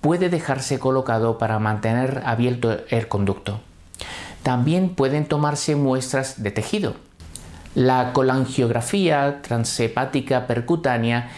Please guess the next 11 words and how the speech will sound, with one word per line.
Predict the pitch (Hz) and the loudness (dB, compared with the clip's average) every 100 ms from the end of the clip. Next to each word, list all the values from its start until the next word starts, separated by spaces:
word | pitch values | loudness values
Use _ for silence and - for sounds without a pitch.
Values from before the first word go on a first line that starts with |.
| - - | -18 -4
es | 147 170 | -2 2
un | 196 | 2
procedimiento | 190 190 175 160 143 139 139 | 0 0 0 2 0 0 0
para | 123 120 | 0 0
radiografiar | 117 113 110 110 - 113 127 139 - | 0 0 0 -2 0 2 2 0 -4
el | - 113 | -2 0
hígado | 139 156 165 165 165 - - | 2 2 2 0 -4 -18 -6
y | - | 0
los | 110 113 - | 0 0 0
conductos | 107 107 131 131 127 | 0 0 -2 -2 -2
biliares. | 113 104 107 98 95 - | 0 2 2 0 -2 -8